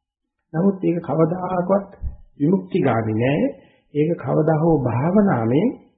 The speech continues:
භාවනාමය ඥානයක් වශයෙන් ප්‍රත්‍යක්ෂ කරපු දවසට තමයි අපිට මේ ඇහැට වශී වෙන්නේ නැතුව, ඇස් ඇත්තේ නමුත් අන්ධයෙකුසේ කටයුතු කරන්න කියපු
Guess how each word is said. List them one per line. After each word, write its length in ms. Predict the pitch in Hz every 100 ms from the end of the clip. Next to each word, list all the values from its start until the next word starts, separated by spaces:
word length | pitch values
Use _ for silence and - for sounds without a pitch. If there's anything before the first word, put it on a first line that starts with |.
| _ _ _ _ 127
භාවනාමය 640 | 113 131 180 196 185 160
ඥානයක් 480 | 135 127 123 127 127
වශයෙන් 280 | - 196 196
ප්‍රත්‍යක්ෂ 540 | - 127 - 185 -
කරපු 300 | 208 196 180
දවසට 360 | 160 147 135 117
තමයි 340 | 107 123 175 294 - - _ _
අපිට 260 | 135 139 143
මේ 280 | 143 143 131 - - _ _ _
ඇහැට 420 | 127 113 139 - 170 - - - - _ _ _ _ -
වශී 300 | 113 117 104
වෙන්නේ 240 | 104 95
නැතුව, 300 | 120 120 107 90 143 - _ _ _ _ 131
ඇස් 140 | - -
ඇත්තේ 420 | 165 - - 156
නමුත් 280 | 156 175 190 -
අන්ධයෙකුසේ 600 | 131 147 160 156 165 156
කටයුතු 360 | 151 143 147 147
කරන්න 300 | 147 147 143
කියපු 320 | 151 147